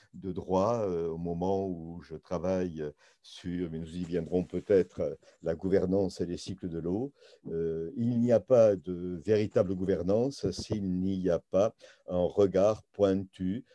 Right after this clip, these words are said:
sur l'organisation juridique de sa gestion. Et c'est ce qui a... Euh, alimenter ma, ma, ma thèse. Et aujourd'hui, j'essaie de décliner territorialement,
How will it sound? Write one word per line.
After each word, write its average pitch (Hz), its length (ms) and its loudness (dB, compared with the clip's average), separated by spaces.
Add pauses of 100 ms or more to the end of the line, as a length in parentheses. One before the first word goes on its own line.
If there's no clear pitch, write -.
sur 85 240 -10
l'organisation 98 880 2
juridique 92 500 -4
de 85 80 -6
sa 82 180 -10
gestion. 73 460 -12 (340)
Et 87 120 -6
c'est 95 240 -2
ce - 120 -10
qui - 160 -6
a... 92 260 6
Euh, 76 360 -2 (420)
alimenter 104 720 2
ma, 76 360 -2
ma, 78 220 -6
ma 80 160 -2
thèse. 120 540 0
Et 90 300 -2
aujourd'hui, 85 640 -4
j'essaie 90 380 -6
de 82 120 -6
décliner 107 600 0
territorialement, 90 1040 -2